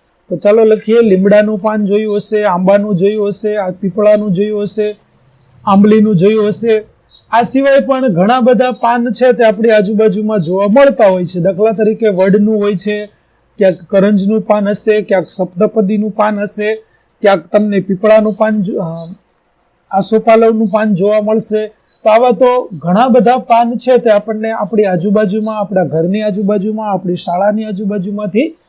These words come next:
મળી રહેશે. તો વિદ્યાર્થીઓએ, બાળકોએ પણ આવા બધા પાન છે તે એકત્ર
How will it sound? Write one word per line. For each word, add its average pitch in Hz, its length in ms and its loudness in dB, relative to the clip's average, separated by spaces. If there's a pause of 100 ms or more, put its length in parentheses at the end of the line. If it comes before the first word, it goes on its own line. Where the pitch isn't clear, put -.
(240)
મળી 247 260 4
રહેશે. 202 440 0 (420)
તો 190 80 -4
વિદ્યાર્થીઓએ, 226 960 0
બાળકોએ 220 560 2
પણ 240 240 2
આવા 208 180 2
બધા 190 280 2
પાન 208 360 0
છે 233 220 2
તે 220 120 -2
એકત્ર 208 640 0